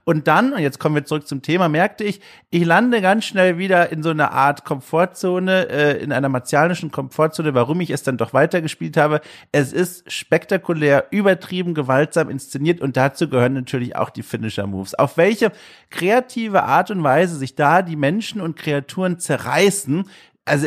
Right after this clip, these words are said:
es ist, man kann kaum wegschauen, sollte man aber, wenn man, und das wollte ich auch noch kurz dazu ergänzen,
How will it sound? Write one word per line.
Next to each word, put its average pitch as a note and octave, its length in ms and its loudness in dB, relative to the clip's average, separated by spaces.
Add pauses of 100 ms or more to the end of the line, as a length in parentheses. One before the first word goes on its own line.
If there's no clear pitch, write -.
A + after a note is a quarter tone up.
es D3+ 180 0
ist, - 280 -8
man D3 180 -4
kann G3 300 -4
kaum F3 320 0
wegschauen, F#3+ 500 -2
sollte A#3 400 4
man C3 200 0
aber, C#3+ 380 -2
wenn E3+ 160 0
man, B3 280 -2
und D3 140 -6
das C#3+ 140 -4
wollte E3+ 180 0
ich - 40 -4
auch A#2+ 120 2
noch G3 160 -4
kurz E3+ 180 -8
dazu E3 280 -4
ergänzen, D3+ 500 -2